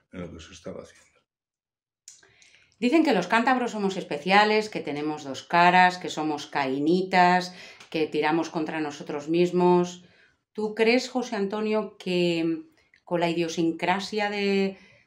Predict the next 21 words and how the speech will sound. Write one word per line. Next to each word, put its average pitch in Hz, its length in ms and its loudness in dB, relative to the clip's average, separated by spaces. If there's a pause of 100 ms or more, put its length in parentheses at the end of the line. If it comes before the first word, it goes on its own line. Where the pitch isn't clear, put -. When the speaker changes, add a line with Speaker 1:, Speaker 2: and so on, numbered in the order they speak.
(120)
Speaker 2:
del 175 160 -2
pueblo 202 320 4
cántabro, 196 520 2
que 190 80 -4
no 277 120 -2
sé 196 140 -6
si 180 160 -6
se 175 160 -4
parece 180 520 0
al 165 240 0
resto 175 320 -4
de 165 60 0
los 156 140 -6
españoles 185 680 0
o, - 140 -4 (300)
o 175 80 2
es 175 80 2
tan 185 140 2
especial 180 440 -2
como 180 220 0
dicen, 190 400 0